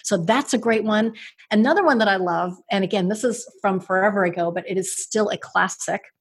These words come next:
Um, it's called How to Talk to, How to Talk So Kids Will Listen and Listen So Kids Will Talk by Adele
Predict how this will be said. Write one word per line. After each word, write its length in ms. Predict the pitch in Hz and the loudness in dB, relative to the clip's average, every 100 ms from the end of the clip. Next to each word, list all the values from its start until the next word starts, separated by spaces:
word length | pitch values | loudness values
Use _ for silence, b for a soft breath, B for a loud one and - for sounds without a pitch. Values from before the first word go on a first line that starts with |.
| _ _ _ _ _ _ | _ _ _ _ _ _
Um, 320 | 185 180 175 190 | -2 0 -2 -4
it's 140 | - | -4
called 160 | 185 175 | -4 -2
How 160 | 202 | -2
to 80 | 202 | -4
Talk 260 | 202 202 202 | -2 -4 -4
to, 80 | - _ B B B | -12 _ B B B
How 120 | - 233 | -2 0
to 100 | 277 | 0
Talk 320 | 226 208 208 | 0 0 0
So 280 | - 190 180 | -2 0 -2
Kids 440 | - 196 196 196 - | -4 -2 -2 -4 -6
Will 160 | 190 | -2
Listen 340 | 180 180 202 180 | 0 0 -2 -4
and 140 | 175 | -4
Listen 260 | 175 165 185 | -6 -6 -8
So 200 | - 180 | -6 -8
Kids 260 | - 170 - | -4 -6 -8
Will 60 | |
Talk 380 | 170 165 - - b b b b _ | -6 -6 -6 -12 b b b b _
by 240 | 175 170 175 | 2 2 0
Adele 580 | 160 180 175 175 180 | -2 0 0 0 -6